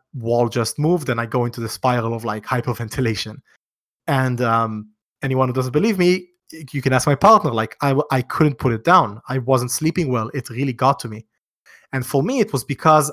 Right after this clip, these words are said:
I was, I was active. I was making choices. And those choices sometimes led me to, like,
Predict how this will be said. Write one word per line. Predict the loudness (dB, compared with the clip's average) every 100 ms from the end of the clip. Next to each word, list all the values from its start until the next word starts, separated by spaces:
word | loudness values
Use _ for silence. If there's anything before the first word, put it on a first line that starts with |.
| -6
I | -6
was, | -4 -4 -4 -6 -10 _ _ _ _ _ _ _ _ _ _ _ _ _
I | -4
was | -4 -4 0
active. | 0 0 -10 -10 -12 -18 -8
I |
was | -4 -2 0
making | -2 -2 -10
choices. | -2 -2 -2 -8
And | -6
those | -6 -2
choices | 0 0 -2
sometimes | -2 -2 -2 0
led | -2 -2
me | -4
to, | -6 -6
like, | -8 -8